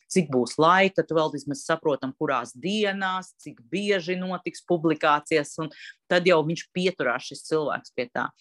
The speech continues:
Protams, protams, ir gan grupu nodarbībās vairāk, gan arī individuāls, ka cilvēki nolec, ka viņi pasaka, "Nē,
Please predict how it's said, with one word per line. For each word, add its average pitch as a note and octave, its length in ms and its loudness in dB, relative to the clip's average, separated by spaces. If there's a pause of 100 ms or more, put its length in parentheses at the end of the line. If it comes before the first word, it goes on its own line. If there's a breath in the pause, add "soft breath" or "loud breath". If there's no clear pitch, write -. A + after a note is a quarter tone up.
(340 loud breath)
Protams, F3+ 640 4
protams, E3 480 0
ir C#3+ 120 -4
gan C3 240 -2
grupu G3+ 480 4
nodarbībās E3+ 840 2
vairāk, D#3 440 0
gan C#3+ 200 -10
arī C3 160 -14 (180)
individuāls, F3+ 460 4
ka - 120 -20
cilvēki D#3+ 520 0
nolec, D3 560 -4
ka D3+ 120 -8
viņi C#3 320 -2
pasaka, - 480 -2 (640 loud breath)
"Nē, C#3+ 340 4